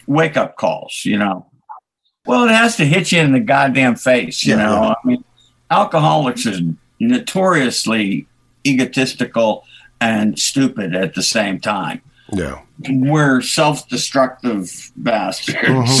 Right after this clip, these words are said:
Speaker 2: Mm-hmm.
Speaker 1: <laughs> You gotta learn sometimes.
Speaker 2: Mm-hmm.
Speaker 1: I mean, I, <laughs> I'm not a fast learner, <laughs> but that was the big lesson.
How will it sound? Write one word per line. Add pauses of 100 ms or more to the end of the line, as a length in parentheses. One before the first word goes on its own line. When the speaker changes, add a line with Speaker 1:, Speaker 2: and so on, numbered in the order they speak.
(120)
Speaker 2:
Mm-hmm.
Speaker 1:
<laughs> (760)
You
gotta
learn
sometimes.
Speaker 2:
Mm-hmm.
Speaker 1:
I
mean, (180)
I, (280)
<laughs>
I'm
not
a
fast
learner, (200)
<laughs>
but (480)
that
was
the
big
lesson.